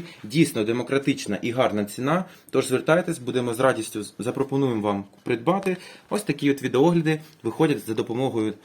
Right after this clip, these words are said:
виробника G T M, який з радістю дозволив нам зняти новинки і показати вам, шановні друзі, що через інтернет купувати завжди, скажімо так, не досить зручно. Тому з допомогою таких відеооглядів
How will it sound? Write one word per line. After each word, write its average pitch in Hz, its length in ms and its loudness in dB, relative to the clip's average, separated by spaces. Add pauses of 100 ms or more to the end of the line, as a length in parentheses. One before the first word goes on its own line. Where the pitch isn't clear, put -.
(120)
виробника 113 460 -2
G 104 120 -2
T 127 300 0
M, 180 80 0
який 113 240 -4
з 107 40 -2
радістю 117 440 0
дозволив 135 480 0 (300)
нам 117 160 0
зняти 101 480 -2 (240)
новинки 175 580 0
і 170 80 0
показати 120 460 0
вам, 107 160 2
шановні 107 440 -2
друзі, 165 380 0 (340)
що 127 240 0
через 113 280 -2
інтернет 127 380 0
купувати 110 580 0 (340)
завжди, 107 440 0
скажімо 101 300 -2
так, 117 180 -4
не 117 80 -8
досить 110 340 -2
зручно. 190 440 -2 (260)
Тому 180 180 2
з 147 60 2
допомогою 139 460 2
таких 123 320 -8
відеооглядів 151 840 0